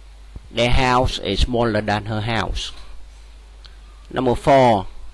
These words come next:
Miss Thanh wants some eggs and milk. Cô Thanh thì muốn một ít trứng, muốn một vài quả trứng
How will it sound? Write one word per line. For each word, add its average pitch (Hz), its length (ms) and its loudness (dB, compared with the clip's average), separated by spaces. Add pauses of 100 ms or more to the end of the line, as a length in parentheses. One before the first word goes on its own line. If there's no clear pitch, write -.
(580)
Miss 147 300 2
Thanh 123 400 4
wants 131 440 0
some - 320 2
eggs - 340 -4
and 95 260 -6
milk. 107 340 0 (3000)
Cô 135 200 4
Thanh 135 420 2
thì 104 200 4
muốn 135 480 -2
một - 200 -6
ít 156 120 -2 (460)
trứng, 190 420 2 (2250)
muốn 160 220 -2
một 113 100 -2
vài 110 140 4
quả 107 140 4
trứng 175 420 0